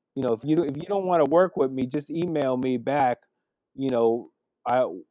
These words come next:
we found somebody else, or we don't wanna work with you." Don't wait, like, don't, don't just disappear for five emails or, you know.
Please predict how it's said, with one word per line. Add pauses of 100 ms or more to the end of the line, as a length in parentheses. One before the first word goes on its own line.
(120)
we
found
somebody
else,
or
we
don't
wanna
work
with
you."
Don't
wait,
like, (420)
don't,
don't
just
disappear
for (460)
five
emails
or,
you
know.